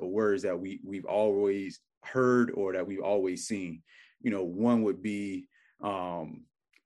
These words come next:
uh, white working cla-, well, I'm sorry, 'cause they don't even use the word white, but working class.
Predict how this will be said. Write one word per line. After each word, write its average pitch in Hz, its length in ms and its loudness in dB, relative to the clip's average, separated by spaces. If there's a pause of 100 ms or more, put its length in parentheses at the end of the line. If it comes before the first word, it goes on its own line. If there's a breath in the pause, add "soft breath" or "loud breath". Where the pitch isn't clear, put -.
(280)
uh, 101 140 2
white 98 480 2
working 104 340 0
cla-, 98 180 -4
well, 104 300 0
I'm 113 100 -2
sorry, 92 340 -2
'cause 98 160 -2
they 117 60 4
don't 113 80 4
even 117 160 6
use 135 140 6
the 95 60 -4
word 85 180 -6
white, 85 260 -8
but 87 220 -4
working 120 340 2
class. 85 440 -4